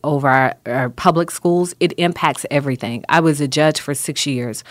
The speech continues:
The thing that always struck me when primarily African-American men would come before me and they fill out an application for a public defender,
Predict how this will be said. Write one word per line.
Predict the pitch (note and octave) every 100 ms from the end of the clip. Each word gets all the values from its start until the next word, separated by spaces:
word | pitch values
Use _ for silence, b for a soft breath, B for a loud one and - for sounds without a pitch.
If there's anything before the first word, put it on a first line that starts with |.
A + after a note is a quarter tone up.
| b b -
The | D#3
thing | G#3+ G3
that | F3 -
always | E3 E3+ D3+
struck | - C#3
me | D3+ C3+ C3
when | C#3 C#3 C3+
primarily | - D3 D#3+ D#3 D3 D3
African-American | - C3 C3+ - E3+ D#3+ D3 D3 E3
men | C#3+ C3 C3+
would | C3+ -
come | - C#3+ C#3+
before | E3+ - C#3
me | B2+ B2+
and | B2+
they | C3
fill | D#3 D3
out | D3 C#3
an | -
application | C#3 C3+ C#3 C#3 C3 C#3
for | C3+
a | C3
public | D#3 D3+ C#3+ B2+
defender, | C#3+ - F3+ D3 C#3+